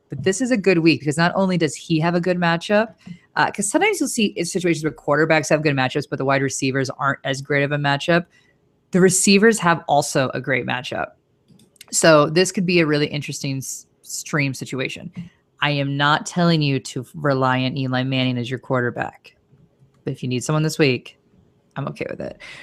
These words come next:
Rashad Jennings was active last week, but he only got fifteen yards off nine rushes. Uh, he did practice,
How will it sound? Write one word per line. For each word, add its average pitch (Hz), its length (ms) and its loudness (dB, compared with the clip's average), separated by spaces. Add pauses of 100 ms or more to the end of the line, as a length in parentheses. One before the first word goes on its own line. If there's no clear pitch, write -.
(140)
Rashad 254 320 6
Jennings 208 300 6
was 185 180 6
active 147 400 0
last 185 340 4
week, 180 260 0
but 175 100 -2
he 175 100 0
only 254 240 -6
got 196 140 -6
fifteen 139 640 -8
yards 120 460 -4
off - 200 -8
nine 120 380 -2
rushes. - 680 -6 (400)
Uh, 139 220 4
he 160 140 6
did 175 160 4
practice, 165 600 0